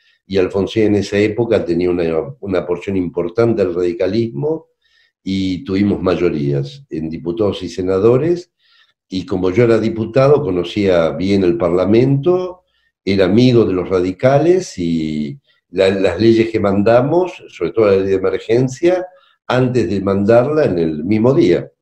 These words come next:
pues ya la teníamos preparada, y lo hablábamos con Baglini y Jesús Rodríguez y sus asesores, y hicimos algunos cambios según lo,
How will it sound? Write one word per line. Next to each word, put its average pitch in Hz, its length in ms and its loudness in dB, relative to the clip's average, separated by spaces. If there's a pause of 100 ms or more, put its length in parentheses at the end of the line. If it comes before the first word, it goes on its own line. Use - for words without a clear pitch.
(680)
pues 95 220 2
ya 113 80 4
la 107 140 4
teníamos 107 280 0
preparada, 117 800 2
y 90 60 0
lo 87 120 2
hablábamos 98 420 2 (100)
con 82 300 -4
Baglini 101 500 0
y - 40 -6
Jesús 90 280 -6
Rodríguez 131 720 0 (640)
y 85 240 0
sus 85 240 -8
asesores, 143 880 0
y 85 260 -2
hicimos 98 460 -4
algunos 95 340 -2
cambios 110 380 0
según 90 180 0
lo, 78 300 -4